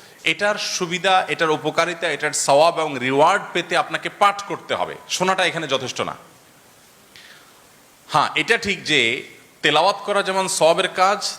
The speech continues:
তেলাওয়াত শোনাটাও সওয়াবের কাজ। নবী করিম সাল্লাল্লাহু আলাইহি ওয়াসাল্লাম আব্দুল ইবনে মাসউদ রাদিয়াল্লাহু তাআলা আনহুকে একবার বলেছেন, "তুমি একটু তেলাওয়াত করো, আমি শুনবো।" তিনি অবাক হয়ে বলেন, "হে আল্লাহর রাসূল, আপনার উপর কোরআন নাজিল হয়, আমি আপনাকে শোনাবো?" তিনি বলেন, "হ্যাঁ, আমার ইচ্ছে করছে তোমার কাছ থেকে শুনি।"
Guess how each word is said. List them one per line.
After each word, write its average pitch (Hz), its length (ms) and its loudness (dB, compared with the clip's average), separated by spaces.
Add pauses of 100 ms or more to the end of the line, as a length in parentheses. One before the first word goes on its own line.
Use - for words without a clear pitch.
তেলাওয়াত 151 320 4 (180)
শোনাটাও 175 840 0 (240)
সওয়াবের 190 400 2
কাজ। 87 240 -2 (340)
নবী 151 120 0
করিম 185 220 -2
সাল্লাল্লাহু 165 300 0
আলাইহি 151 280 0
ওয়াসাল্লাম - 280 -2 (360)
আব্দুল 135 260 0
ইবনে 156 160 -2
মাসউদ 160 440 -2
রাদিয়াল্লাহু 147 400 2
তাআলা 139 140 4
আনহুকে 139 260 -2
একবার 117 220 0
বলেছেন, 117 360 -4
"তুমি 147 160 -6
একটু 147 120 -6
তেলাওয়াত 131 340 2
করো, 127 160 0
আমি 117 140 -2
শুনবো।" 107 400 -6 (140)
তিনি 165 140 -4
অবাক 151 280 4
হয়ে 147 120 -4
বলেন, 131 180 -2
"হে 123 80 0
আল্লাহর 123 220 0
রাসূল, 107 220 -6 (100)
আপনার 180 340 -2
উপর 180 200 -4
কোরআন 170 280 2
নাজিল 147 320 0
হয়, 131 220 2 (160)
আমি 147 180 0
আপনাকে 196 300 -4
শোনাবো?" 202 380 -4 (460)
তিনি 180 140 2
বলেন, 175 160 2
"হ্যাঁ, 131 260 0 (100)
আমার 123 280 -2
ইচ্ছে 139 200 -6
করছে 127 260 -6
তোমার 110 220 -4
কাছ 101 120 -4
থেকে 92 180 -6
শুনি।" 85 200 -10